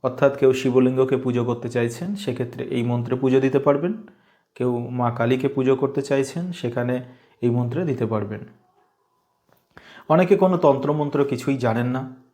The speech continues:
যে "আমি তো কোনো তন্ত্রমন্ত্র জানি না", এরকম অনেকে বলে। তো শুধুমাত্র বীজ মন্ত্রেই মাকে পুজো দেওয়া যায়।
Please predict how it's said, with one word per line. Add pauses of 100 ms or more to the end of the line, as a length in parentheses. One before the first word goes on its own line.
(100)
যে
"আমি
তো
কোনো
তন্ত্রমন্ত্র
জানি
না", (420)
এরকম
অনেকে
বলে। (600)
তো
শুধুমাত্র
বীজ
মন্ত্রেই
মাকে
পুজো
দেওয়া
যায়।